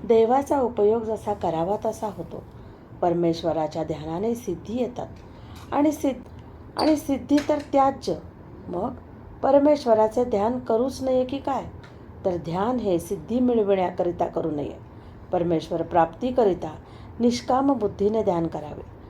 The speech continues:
म्हणजे परमेश्वर सिद्धीचे अडथळे दूर करतो. साधू सिद्धींचा उपयोग करीत नाहीत, ते परमात्म स्वरूपात मिळून गेलेले असतात.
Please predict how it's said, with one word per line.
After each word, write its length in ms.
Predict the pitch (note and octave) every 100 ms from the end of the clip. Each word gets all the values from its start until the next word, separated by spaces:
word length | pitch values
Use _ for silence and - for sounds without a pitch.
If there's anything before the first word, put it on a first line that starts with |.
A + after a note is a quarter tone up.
| - -
म्हणजे 420 | F3 E3 C#3+ G3 A#3+ - - - -
परमेश्वर 560 | A3 A#3 C#4+ C#4+ D#4
सिद्धीचे 540 | D4 A3 E3+ G#3 G3+ G3+
अडथळे 460 | - F3 G3 G3+
दूर 220 | G3 G#3+
करतो. 400 | C4 F#3 D3+ - - - - - - -
साधू 260 | F#3 D3+ F3+
सिद्धींचा 600 | - G3+ D3+ G3+ B3+ C#4
उपयोग 380 | B3 A#3+ A3 G3+ -
करीत 280 | G3+ E3+ E3+
नाहीत, 220 | D#3+ D#3 - - - - - - - - -
ते 300 | F3+ F3+ C#4 - - -
परमात्म 540 | G#3 G3+ A3+ C#4 C#4+
स्वरूपात 640 | D4 - F#3+ F3+ - A3+ -
मिळून 380 | G3 G3 C4 C#4
गेलेले 380 | G#3 F3+ E3
असतात. 300 | D3+ C#3+ -